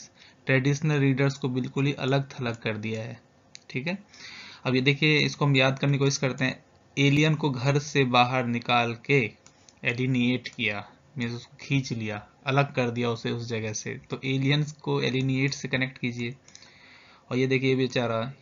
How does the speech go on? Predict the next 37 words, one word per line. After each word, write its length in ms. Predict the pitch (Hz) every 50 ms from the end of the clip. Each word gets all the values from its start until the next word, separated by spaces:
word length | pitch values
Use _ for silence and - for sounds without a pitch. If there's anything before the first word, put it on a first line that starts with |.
| _ - -
इस, 200 | 151 135 - - 135
ये 60 | 131
अपनी 200 | 131 143 156 143
बातों 360 | 127 135 135 131 131 151 143
को 80 | 139 143
रखना 260 | 131 131 - 139 131
चाहता 280 | 131 - 123 120 131 135
था 120 | - 151
पर 180 | 139 - 135 127
कोई 220 | 123 - 131 127 127
भी 100 | 131 127
इसकी 220 | 123 - - 127
बात 260 | 120 127 123 120 123
मान 220 | 123 123 123 131 139
नहीं 120 | 143 139
रहा 100 | 139 135
है, 60 | 131
तो 140 | 131 135 127
बिल्कुल 240 | 127 127 131 - - -
अलग 300 | 143 135 135 139 135 135
थलग 280 | - - 123 117 110 113 - _
पड़ 120 | 113 110
गया, 220 | 107 104 104 104 104 117 - - _ _ _ _ _ _ _ _ _ -
बिल्कुल 320 | 139 131 123 - 120 110 101
सोच 320 | - - 139 123 123 123
विचार 340 | 123 127 113 - 123 123 120
में 140 | 120 117 110
पड़ 120 | 123 117 117
गया, 180 | 117 117 117
ये 80 | 117 117
बिल्कुल 300 | 120 131 143 139 175 147
ही 60 | 135
अलग 180 | 120 113 110 107
हो 120 | 110 104
चुका 240 | - - 127 123 110
है 60 | 110
सबसे। 360 | - - - - - - -